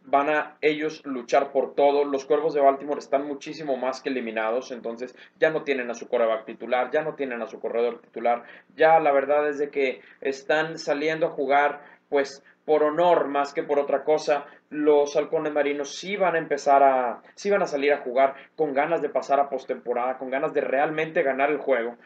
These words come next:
Entonces yo creo que se lo van a llevar en un juego de pocos puntos que los Halcones Marinos van a sacar por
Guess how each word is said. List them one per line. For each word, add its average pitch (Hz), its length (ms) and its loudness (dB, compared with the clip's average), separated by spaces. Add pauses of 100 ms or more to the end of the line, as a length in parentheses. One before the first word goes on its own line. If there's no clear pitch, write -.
(120)
Entonces 131 400 -6
yo 139 140 -4
creo 147 160 -4
que 151 200 0
se - 140 -6
lo 131 80 0
van 139 120 4
a - 20 2
llevar 139 260 2
en 147 100 -6
un 143 100 -4
juego 139 260 0
de 131 80 0
pocos 160 400 -2
puntos 151 420 -10
que 160 100 0
los 165 160 -2
Halcones 151 300 -4
Marinos 139 380 -2
van 135 160 2
a 139 40 -2
sacar 135 440 0
por 139 240 2